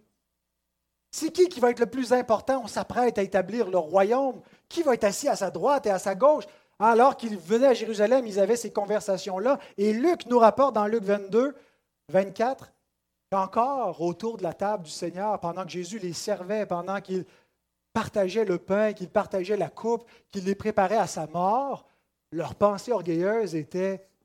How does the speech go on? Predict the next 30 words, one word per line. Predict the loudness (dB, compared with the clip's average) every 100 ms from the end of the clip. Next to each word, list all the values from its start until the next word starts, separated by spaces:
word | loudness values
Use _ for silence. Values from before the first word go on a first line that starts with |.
| _
Qui | -18 -10 -10
est |
le | -10
plus | -14 -12
grand ? » | -10 -12 -14 _ _ _ _ _ _ _ _ _ _ -8
Et | -4
je |
peux | -2
très | 4 8
bien | 10
imaginer | 10 8 6 4 -2
Pierre | 2 4 6 6 2 -4 -12 _ _ _ _ _ _ _ _ _ _ _ _ _ _ _ -16
qui |
s'imaginait | -12 -6 0 0 0 -8 -4 -4 -4 -10 _ _ _ -2
être | 0 0 -4 -18 _ _ _ _ _ _ _
le | -6 2 2
plus | 2 -12
grand. | -12 -14 _ _ _ _ _ _
Ils | 0
peuvent | 6 6 4
tous | -2 2
tomber, | 8 8 10 4 4
ils |
peuvent | 2 2 2
tous | 2 2 4
te |
renier, | 6 6 4 2 0 0 -2 -14 _ _ _
mais | -10 0
pas | 0
moi. | 0 -2 -6